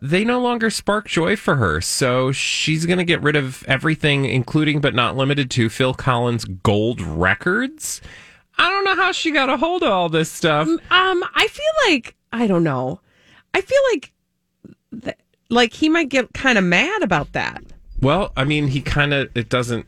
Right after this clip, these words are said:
Speaker 1: apparently matter because they must have been gifts. I don't know. But what I can tell you is that Oriane Seavey has this full, uh, uh, auction going on right now. The catalog is online. It's the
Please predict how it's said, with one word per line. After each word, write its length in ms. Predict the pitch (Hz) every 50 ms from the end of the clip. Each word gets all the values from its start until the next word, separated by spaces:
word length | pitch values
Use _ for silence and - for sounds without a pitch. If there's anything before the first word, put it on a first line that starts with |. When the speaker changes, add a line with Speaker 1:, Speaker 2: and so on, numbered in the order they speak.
| - -
Speaker 1:
apparently 600 | 110 104 - - 127 113 120 131 - - 120 120
matter 400 | 123 120 131 165 185 156 104 90
because 440 | 113 104 - 117 107 101 95 -
they 220 | - 85 101 113 117
must 260 | 117 123 135 131 -
have 140 | - 120 98
been 240 | 95 110 107 101 95 82
gifts. 580 | 82 95 101 135 196 208 - - - - - - -
I 140 | 107 117 139
don't 240 | 156 180 143 - 110
know. 280 | 120 131 131 101 82 -
But 180 | - 113 - -
what 120 | 123 120
I 80 | 117 117
can 320 | - - 175 180 202 214
tell 180 | - - 104 -
you 120 | 98 101
is 60 | 101
that 100 | 120 110 -
Oriane 360 | 110 120 120 127 127 120 117
Seavey 340 | - - 127 123 110 110 95
has 200 | 90 95 95 -
this 240 | - - 98 - - - - - - - - - _ _
full, 680 | _ - - - - - 147 143 139 143 147 143 -
uh, 300 | - 120 113 107 113 123 - - - - - - - - - _ _ _ -
uh, 220 | 113 107 107 104 -
auction 580 | 117 117 117 123 123 - - - 120 101 98
going 300 | 87 98 92 90 87 87
on 200 | 87 85 85 85
right 260 | 82 92 104 123 - -
now. 260 | 117 95 87 87 90
The 100 | 101 104
catalog 560 | - - 120 107 110 113 110 110 110 113 104
is 160 | 113 107 98 -
online. 640 | - 98 95 107 123 131 131 110 90 82 82 87 92
It's 200 | 95 98 - -
the 220 | - 104 98 85